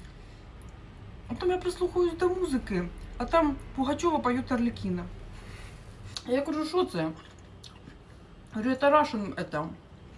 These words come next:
песня». Она: «Да», говорит, «я знаю». Но Арлекіна не та старая версия,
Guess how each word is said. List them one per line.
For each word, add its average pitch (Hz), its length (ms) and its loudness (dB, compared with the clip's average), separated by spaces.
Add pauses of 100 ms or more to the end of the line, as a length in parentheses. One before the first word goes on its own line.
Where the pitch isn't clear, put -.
(460)
песня». 175 380 -2 (440)
Она: 233 160 6
«Да», 415 220 8
говорит, 294 240 2
«я 320 120 6
знаю». 240 380 6 (2000)
Но 233 140 6
Арлекіна 277 480 6
не 269 180 6
та 370 160 0
старая 220 420 4
версия, 190 540 0